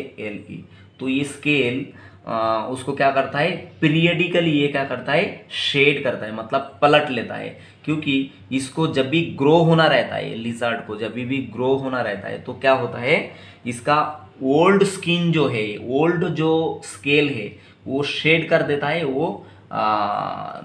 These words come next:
छुड़ा लेता है और उसके जगह नया जो scale है वो आ जाता है, ठीक है। तो इसमें से क्या मिलता है इसको, इसका body का growth भी होता है और ऊपर में मान लो कि old जो scale है उसमें कुछ parasite लग गया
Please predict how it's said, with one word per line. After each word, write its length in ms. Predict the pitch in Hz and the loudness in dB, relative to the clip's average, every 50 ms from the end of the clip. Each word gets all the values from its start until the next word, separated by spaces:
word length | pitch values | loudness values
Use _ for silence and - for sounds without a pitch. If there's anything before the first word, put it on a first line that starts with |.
| - - - - | -14 -16 -16 -8
छुड़ा 220 | - 143 147 156 160 | 0 4 6 6 6
लेता 240 | 156 143 - 135 | 6 4 2 0
है 120 | 135 160 180 | 0 0 -2
और 320 | 165 131 123 123 127 127 | -4 -2 -2 -2 -2 -2
उसके 320 | - 131 123 - - 135 123 | -2 -6 -10 -10 -8 -4 -2
जगह 200 | 127 123 139 143 | -2 -2 -2 -2
नया 460 | 123 113 110 113 123 131 131 - - - - - - | -2 -2 -2 -2 0 0 -2 -2 -6 -14 -20 -18 -16
जो 320 | 113 98 113 117 123 135 143 | -12 -6 -4 -2 -2 -2 -2
scale 360 | - - - - 110 110 110 | -4 -8 -8 -6 -4 -4 -4
है 180 | 110 113 139 190 - - - - - - - - - | -2 -2 -2 -2 -2 -6 -12 -18 -20 -20 -16 -10 -8
वो 100 | 113 107 | -8 -4
आ 280 | - 98 107 107 104 104 | 0 2 2 4 4 2
जाता 280 | 107 101 101 98 104 104 | 0 -2 -4 -6 -6 -6
है, 180 | 101 104 110 110 - - | -6 -8 -10 -10 -6 -4
ठीक 180 | - 156 156 | -2 0 0
है। 100 | 190 202 | 0 0
तो 200 | 196 - 139 135 | 0 2 2 4
इसमें 440 | 135 135 131 131 - 139 139 143 143 | 4 2 2 -2 -6 -4 -2 -2 -2
से 200 | 139 - 143 143 | -2 -2 -2 -2
क्या 180 | 135 135 139 131 | 0 0 -2 0
मिलता 260 | 135 139 135 131 139 | -2 -2 -4 -4 -2
है 60 | 139 | -4
इसको, 400 | 139 - - - 185 - - - - - - - - - | -4 -2 0 2 2 2 2 -2 -8 -16 -18 -20 -18 -18
इसका 200 | - - 131 123 | -6 -2 -2 0
body 280 | 117 117 120 127 135 131 | 2 2 2 2 2 2
का 120 | 143 139 | 0 0
growth 440 | 117 98 95 123 139 147 160 147 143 | 0 -2 2 4 6 6 6 6 4
भी 120 | 143 175 170 | 2 0 0
होता 280 | 165 165 160 165 165 | 2 0 2 2 0
है 160 | 170 175 165 - - | 0 0 0 0 2
और 340 | 131 123 117 110 107 - - - - - - - | 2 4 4 2 0 -4 -8 -16 -20 -16 -6 -4
ऊपर 320 | 131 139 139 - 147 143 | -4 0 2 4 2 4
में 120 | 143 147 147 | 2 2 0
मान 200 | 143 139 139 135 | 0 0 0 0
लो 100 | 135 143 | 0 -2
कि 160 | 143 - 143 135 120 | -2 0 0 -2 0
old 320 | 120 123 135 143 143 139 | 2 4 4 4 4 2
जो 220 | 135 123 147 147 147 | 0 -2 -2 -2 -2
scale 340 | 147 - - - 131 131 135 | -4 -4 0 2 4 4 4
है 80 | 127 120 | 2 0
उसमें 360 | 113 113 117 - - 123 120 120 | -2 -4 -4 -4 -4 -4 -4 -4
कुछ 160 | 127 123 - | -4 -8 -6
parasite 540 | - - 117 113 117 117 - 120 120 117 117 | 0 2 2 2 2 2 2 0 -2 0 -2
लग 140 | 117 117 - - | -2 -2 -2 -2
गया 160 | 110 107 | -4 -4